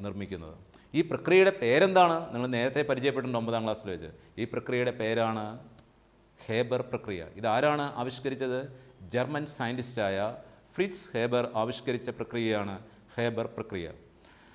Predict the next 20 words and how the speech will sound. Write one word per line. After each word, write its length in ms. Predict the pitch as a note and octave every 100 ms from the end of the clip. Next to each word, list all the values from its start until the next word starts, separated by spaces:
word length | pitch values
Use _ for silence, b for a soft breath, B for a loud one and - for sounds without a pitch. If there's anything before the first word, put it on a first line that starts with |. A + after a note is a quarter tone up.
| B B B - G#3+
ഇന്ന് 220 | A#3 D#3+ - - - - D#3
ഇതുമായിട്ട് 380 | F3+ F#3+ F#3 F#3+
ബന്ധപ്പെട്ട് 380 | E3 E3+ E3+ F3 E3+
ഇന്ന് 160 | E3+ F3
നമ്മുടെ 260 | E3 E3 E3 D3+ - C#3+
ഏറ്റവും 380 | C#3+ - - G#3+ F#3+
കൂടുതൽ 240 | E3+ D#3+ D#3 D#3
ഈ 40 | E3+ D3+
രീതിയിൽ 220 | D3+ D3
അമോണിയ 260 | C3 C#3 D3 C#3
നിർമ്മിക്കുന്നത് 520 | C3 C3 C3 B2+ C3 C3 -
നമ്മുടെ 200 | A#2+ B2+ B2+
കേരളത്തിലെ 440 | A#2+ B2 B2 A#2+ B2 A2
എഫ് 160 | - D3+
എ 20 | D3+
സി 120 | C#3+ C3
ടിയിലാണ്. 340 | A#2 G2 D#2+ - - - - _ - _ - C3+ C3+ -
ഒരു 120 | B2 B2 A#2
മുഖചിത്രമാണത്. 800 | C3+ B2+ - C#3 B2 G2 E2+ D#2 - b b
ആ, 40 | b